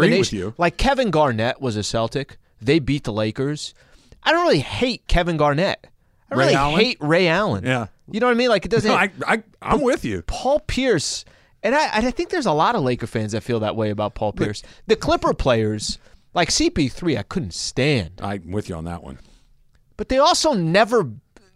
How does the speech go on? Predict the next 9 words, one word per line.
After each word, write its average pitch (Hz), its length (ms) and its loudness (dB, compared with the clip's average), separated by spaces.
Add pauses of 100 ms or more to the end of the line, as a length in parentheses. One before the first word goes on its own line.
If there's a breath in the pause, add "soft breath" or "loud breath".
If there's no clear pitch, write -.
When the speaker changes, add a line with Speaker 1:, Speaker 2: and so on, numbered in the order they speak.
Speaker 2:
they 175 140 0
never 285 200 0
took - 460 2
anything 127 420 -4
from 98 200 -8
the 98 60 -8
Lakers. 92 600 -12 (2000)
Paul 233 180 -4
George, 190 420 0